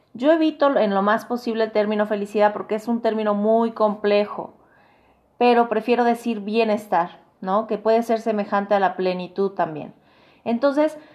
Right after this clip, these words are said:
cuando nosotros hablamos de psicología ambiental y comunitaria y social, es integrar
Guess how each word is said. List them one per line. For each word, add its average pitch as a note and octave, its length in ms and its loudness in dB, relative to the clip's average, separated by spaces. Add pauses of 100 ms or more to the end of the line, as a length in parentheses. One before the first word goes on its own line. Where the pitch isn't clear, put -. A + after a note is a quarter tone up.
(640)
cuando C4 340 4
nosotros D#4+ 420 -2
hablamos B3+ 460 4
de A#3 80 -4
psicología A3+ 600 0
ambiental A3 560 2
y A#3 60 -8
comunitaria G3+ 840 2
y G3 80 -2
social, G#3 640 0 (340)
es D4 380 -4
integrar C#4 1000 2